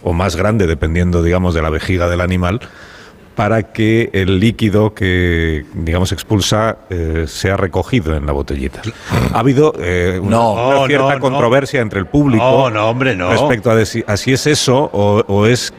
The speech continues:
Speaker 1: llevar la botellita para utilizarla, pues, como la cadena
Speaker 3: Hombre,
Speaker 1: del
Speaker 3: pues, claro.
Speaker 1: Entonces, eh, pero él, eh, ha dicho, Dani, que usted iba a hacer como una demostración en vivo aquí delante del público para resolver esta duda que tiene, pues, eh, en un sinvivir a los zaragozanos esta mañana.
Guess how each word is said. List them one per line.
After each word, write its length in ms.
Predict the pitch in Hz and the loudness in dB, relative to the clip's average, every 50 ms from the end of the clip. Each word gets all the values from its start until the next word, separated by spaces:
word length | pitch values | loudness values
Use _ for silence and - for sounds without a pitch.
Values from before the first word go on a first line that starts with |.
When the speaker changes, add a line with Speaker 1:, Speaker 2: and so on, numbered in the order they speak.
| - - - | -20 -8 -2
Speaker 1:
llevar 280 | 101 98 98 107 110 | 0 0 2 2 2
la 100 | 127 123 | 0 0
botellita 600 | 123 127 107 - 113 98 107 117 104 - 131 131 | 0 0 0 -2 -2 0 0 -2 0 0 0 0
para 640 | 117 - 120 104 101 98 95 92 90 87 90 87 87 | 0 0 -2 0 0 0 0 0 0 0 0 0 -2
utilizarla, 540 | 90 90 82 95 87 90 82 - 101 120 120 | -2 -2 -2 -2 -2 0 0 0 0 0 0
pues, 100 | 110 92 | -2 -2
como 140 | - 98 92 | -2 0 0
la 100 | 85 78 | 0 0
cadena 280 | 82 87 92 90 92 | 0 -2 0 0 0
Speaker 3:
Hombre, 160 | 82 87 104 85 | 0 0 0 -2
Speaker 1:
del 60 | 80 | -2
Speaker 3:
pues, 140 | 78 98 92 | -2 -4 -4
claro. 400 | - 87 82 87 90 98 117 160 | -6 -8 -8 -4 -2 -2 -2 -2
Speaker 1:
Entonces, 360 | 202 - 127 120 117 - - - | -2 0 0 0 0 0 -2 -4
eh, 440 | - 92 95 90 92 90 87 85 82 | -2 0 2 2 2 2 2 0 0
pero 200 | - 98 98 110 | 0 0 2 4
él, 200 | 127 143 143 - - - | 4 2 2 0 -2 -2
eh, 80 | 104 | 0
ha 80 | 104 110 | 0 0
dicho, 340 | 117 127 - - 135 131 123 | 0 -2 -4 -2 -2 0 2
Dani, 280 | 123 127 123 127 113 | 2 0 0 0 -2
que 80 | 110 107 | -2 -2
usted 240 | 90 - 127 110 123 | -2 -2 -2 0 2
iba 140 | 110 110 | 2 0
a 20 | 104 | 0
hacer 220 | - - 113 110 | 0 -2 -2 -4
como 200 | - - 104 98 | -2 -4 0 0
una 200 | 104 107 107 104 | 2 2 2 2
demostración 600 | 101 95 92 98 90 - 95 87 - 95 95 90 | 2 2 0 0 -2 -2 -4 -4 -2 -2 -2 0
en 140 | 92 90 87 | 0 0 0
vivo 280 | 101 104 85 80 80 82 | 0 0 0 -2 -4 -6
aquí 220 | 85 - 98 92 | -6 -6 -4 -2
delante 380 | 82 82 82 82 85 80 - 87 | -2 -2 -2 -2 -4 -4 -4 -4
del 80 | 87 | -2
público 360 | - 104 98 90 87 82 87 - - - - - - - - - - - - - - - - | 0 0 0 0 0 -2 -4 -6 -8 -14 -16 -16 -16 -16 -16 -18 -18 -18 -18 -18 -10 -6 -4
para 340 | 104 104 120 127 131 131 | -2 0 2 0 0 0
resolver 580 | - - 110 104 - - 95 98 92 104 113 - | -2 -4 -4 -4 -2 -2 -2 0 2 2 2 2
esta 320 | 107 - - - 98 95 | 0 -2 -2 -2 -2 -2
duda 360 | 92 90 101 98 101 113 117 95 | 0 0 0 0 2 0 0 0
que 120 | 104 90 | -2 -2
tiene, 280 | 76 95 92 101 104 92 | -2 -2 -2 -2 -2 -2
pues, 340 | 98 90 - - - - | -2 -4 -6 -8 -10 -8
eh, 220 | 85 82 90 82 82 | -4 -4 -2 -2 0
en 80 | 87 | 2
un 100 | 95 92 | 2 2
sinvivir 400 | 82 - 95 90 90 90 98 98 | 2 2 0 2 2 2 4 2
a 60 | 101 95 | 2 2
los 140 | 90 87 | 0 -2
zaragozanos 540 | - 87 85 82 82 80 - 107 107 92 80 | -2 -2 -2 0 -2 -2 -2 -4 -4 -4 -4
esta 200 | 87 80 - 82 | -6 -6 -4 -4
mañana. 340 | 82 80 78 85 82 67 65 | -4 -2 -2 -2 -2 -4 -6